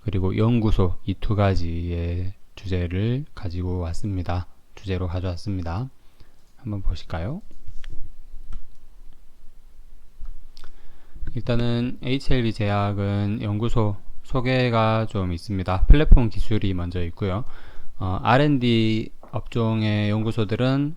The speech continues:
플랫폼 기술이 있죠. 플랫폼 기술이 뭐냐면 이제 그 약을 생산하는 기술,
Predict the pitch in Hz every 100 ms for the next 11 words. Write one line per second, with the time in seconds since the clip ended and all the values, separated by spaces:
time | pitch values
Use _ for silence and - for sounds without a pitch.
0 | - 170 185 - 127 - 113 98 80 -
1 | 110 107 - 135 - 110 98 92 101 98
2 | 98 95 90 87 87 90 - 87 85 -
3 | - - - - - 101 95 104 107 107
4 | 160 170 185 170 139 101 92 - - 87